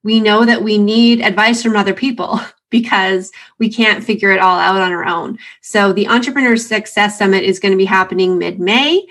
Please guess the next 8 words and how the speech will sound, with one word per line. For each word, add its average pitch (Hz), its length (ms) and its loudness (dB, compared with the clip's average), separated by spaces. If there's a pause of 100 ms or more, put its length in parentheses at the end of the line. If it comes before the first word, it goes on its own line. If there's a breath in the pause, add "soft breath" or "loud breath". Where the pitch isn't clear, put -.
(320 loud breath)
and 180 440 0 (340)
Rael 185 360 0
will 185 140 0
be 185 120 0
speaking. 240 500 -4
I'm 240 120 2
very 180 220 0
excited. 262 720 -2